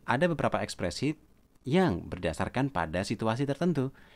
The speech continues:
Misal untuk formal, informal, idiom, atau yang lain. So, are you ready?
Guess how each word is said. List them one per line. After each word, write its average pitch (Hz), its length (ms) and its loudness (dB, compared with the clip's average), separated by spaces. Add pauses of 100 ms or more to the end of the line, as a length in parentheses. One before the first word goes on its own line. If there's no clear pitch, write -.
(260)
Misal 95 240 2
untuk 85 240 -2
formal, 127 480 4
informal, 131 640 2
idiom, 110 560 0
atau 92 240 -6
yang 90 160 -2
lain. 107 240 2 (800)
So, 175 320 2 (240)
are 95 80 2
you 127 160 2
ready? 170 320 2